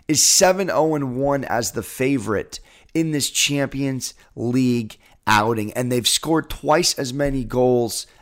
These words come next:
as Benfica, two point four per game. Per game. And you look at what they do, and what they do is they come out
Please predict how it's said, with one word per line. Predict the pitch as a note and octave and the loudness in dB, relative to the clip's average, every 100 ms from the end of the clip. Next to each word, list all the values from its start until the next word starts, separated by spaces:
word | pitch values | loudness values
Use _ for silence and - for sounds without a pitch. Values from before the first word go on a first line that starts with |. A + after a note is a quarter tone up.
| - | -4
as | C3+ G2 | -4 0
Benfica, | B2+ B2 G2+ C3+ B2 A2+ | 0 0 -2 -2 -2 -4
two | - - | -4 -6
point | - F3 D#3 - | -4 -4 -4 -6
four | - C#3+ C#3+ C3+ - _ _ _ _ | -2 2 2 2 -6 _ _ _ _
per | - E3+ F#3+ | -2 2 4
game. | D#3+ D#3 C#3+ D3 G2+ - _ _ _ _ - | 2 0 0 -2 -6 -12 _ _ _ _ -8
Per | - G3 G#3 C4 F4 _ _ _ A2 A2 | 0 4 4 2 -2 _ _ _ -12 -2
game. | C3 D3 C#3+ E2+ - _ _ _ _ _ _ _ _ _ - - | 2 4 2 -2 -10 _ _ _ _ _ _ _ _ _ -10 0
And | D#3+ C#3+ _ _ _ _ _ _ - | 0 0 _ _ _ _ _ _ -4
you | E3+ | 0
look | D#3 G3 - | 4 4 4
at | F#3+ | 0
what | E3+ E3+ - | 2 4 4
they | B2+ | 2
do, | A2 D3 E3+ B2 E2+ E2+ _ _ _ _ _ | 4 4 6 6 2 -4 _ _ _ _ _
and | D3 D#3 C#3+ C3 B2 - _ _ _ _ | 0 2 2 0 -4 -10 _ _ _ _
what | C#3 E3+ F3+ | 0 0 2
they | D#3+ | 0
do | C3 A3+ | 2 2
is | G3+ B2 | 2 4
they | C3+ | 0
come | - E3+ D3+ | 0 0 2
out | C#3+ C#3 B2 - | 2 2 0 -6